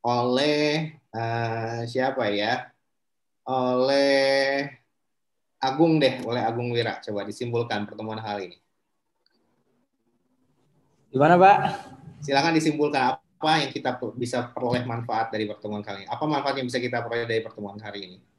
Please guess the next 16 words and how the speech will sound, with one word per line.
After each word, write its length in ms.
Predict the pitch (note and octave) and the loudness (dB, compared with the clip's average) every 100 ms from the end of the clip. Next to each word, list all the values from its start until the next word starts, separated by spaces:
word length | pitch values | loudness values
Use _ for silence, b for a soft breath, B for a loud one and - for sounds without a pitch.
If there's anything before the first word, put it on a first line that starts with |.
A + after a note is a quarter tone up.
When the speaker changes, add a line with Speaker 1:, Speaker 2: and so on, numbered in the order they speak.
| b b - | b b -6
Speaker 1:
Dan 160 | A#2+ A#2+ | -4 -2
pertemuan 400 | A#2+ B2+ B2+ B2+ | -2 -2 -2 -2
kali 160 | B2 | 0
ini 80 | C#3+ | 0
membahas 400 | D3+ B2 A#2 A#2 | 0 0 -4 -4
tentang 160 | A#2+ A2 | -6 -4
apa? 480 | B2+ - G#2+ - | -4 -2 -2 -2
Kuncinya 640 | - F#3 F#3 F#3+ A3+ D4 A#3+ | 0 2 2 0 2 2 4
apa 320 | F3 - - | 2 2 -6
agar 320 | B2 B2 B2 | -2 0 0
kalian 240 | B2 A#2+ A#2 | -2 -2 -2
bisa 80 | |
ngerjain 320 | A2+ A2 A2+ A2+ | -4 -6 -8 -6
soal 400 | G#2+ G#2 - _ _ _ _ _ | -6 -6 -10 _ _ _ _ _
ujian 400 | - A#2 A#2 G#2+ | -6 -4 -2 -2
nanti? 320 | G2+ F#2 - | -4 -10 -16